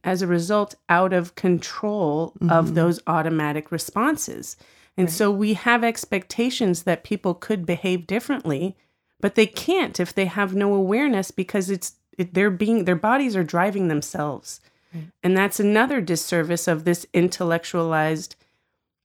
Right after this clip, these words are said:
Speaker 1: focus and the patriarchal focus on what are you thinking, what are you doing? It's,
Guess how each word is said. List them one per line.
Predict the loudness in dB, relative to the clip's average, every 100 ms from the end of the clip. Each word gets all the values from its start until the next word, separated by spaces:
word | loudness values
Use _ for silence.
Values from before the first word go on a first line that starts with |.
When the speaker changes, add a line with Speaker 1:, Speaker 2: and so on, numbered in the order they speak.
| _
Speaker 1:
focus | -12 2 4 4 0 -4 -4 -4
and | -2 0
the | 0
patriarchal | -2 -4 0 0 0 -2 -4
focus | -2 0 0 0 -2 0
on | 0 2
what | 2
are | 2
you | -2
thinking, | -2 -2 -2 0 0 2
what | 0
are | 0
you | 0 0
doing? | 2 0 2 0 -2 -4 -6 _ _ _ _ _ _ 0
It's, | 0 0